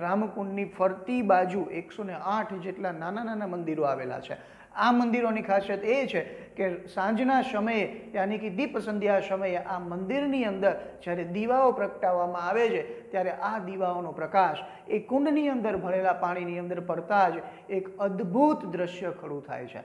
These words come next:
તો દોસ્તો, અહીંયા આગળ મોઢેરાના સૂર્ય મંદિર વિશેની ચર્ચાઓ આપણે કરી. આ પ્રશ્ન પરીક્ષાની અંદર ત્રણ માર્કમાં પૂછાય છે,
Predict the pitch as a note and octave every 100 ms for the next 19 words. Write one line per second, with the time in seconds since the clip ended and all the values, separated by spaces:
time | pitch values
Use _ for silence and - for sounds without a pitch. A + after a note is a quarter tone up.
0 | - - - F3 G3+ G3+ G3+ F#3+ F#3+ F#3+
1 | F3+ E3 E3+ F3+ A3+ B3 A#3+ G3+ G#3 G3+
2 | F#3+ F#3 F3 D#3+ F3 E3+ F3 E3+ F3 E3+
3 | E3 E3+ F3 B3 G3 - - - - A3
4 | A#3 A3+ G#3+ G#3 A3 A3+ E3+ - G3+ G#3
5 | - G3+ G3 F#3 F3 - B3+ C4 A#3 F3
6 | D#3 D#3 D3+ C#3+ C3+ C#3 B2+ -